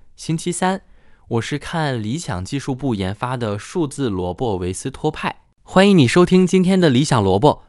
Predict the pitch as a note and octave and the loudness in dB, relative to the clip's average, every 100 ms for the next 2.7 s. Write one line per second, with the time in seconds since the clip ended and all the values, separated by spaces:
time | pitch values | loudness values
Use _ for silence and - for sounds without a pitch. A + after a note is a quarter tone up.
0 | - - - C#3+ D#3 C3+ C#3 A2 F#2 F#2 | -20 -6 0 2 4 2 0 -2 -2 -2
1 | A#2 B2 A#2 A#2 A2 A2 A#2 A2 B2 B2 | 0 0 2 2 2 0 -2 -2 -2 0
2 | D#3 D3 D3+ F3+ - G3+ | 2 2 2 0 2 0